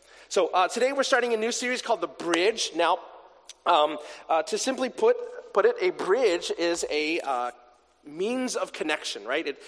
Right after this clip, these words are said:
it connects two things. And so we have different kinds of bridges. We have land bridges, which connects two paths that are disconnected because of a gap, or maybe there's something in the way, right?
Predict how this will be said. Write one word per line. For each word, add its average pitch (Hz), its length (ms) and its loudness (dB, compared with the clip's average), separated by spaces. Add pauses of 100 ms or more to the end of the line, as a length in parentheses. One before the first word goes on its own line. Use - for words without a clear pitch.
(140)
it - 140 -8
connects - 460 -4
two 165 140 -4
things. 127 260 -8
And 147 100 -10
so 165 260 -2 (240)
we 214 100 2
have 240 100 2
different 254 280 -2
kinds 202 220 2
of 196 80 -4
bridges. 143 300 -4
We 151 80 -2
have 139 120 -4
land 156 380 0
bridges, 180 440 0
which - 160 -10
connects - 440 -4 (300)
two 240 320 0
paths 208 760 2 (220)
that 196 120 4
are 175 100 4
disconnected 185 1000 -2
because 160 300 -6
of 143 100 -8
a 135 60 -2
gap, 156 540 0
or 143 80 -4
maybe 139 180 -6
there's 139 200 -6
something 165 440 -4
in 160 200 -2
the 160 80 0
way, 143 340 0
right? 139 280 -4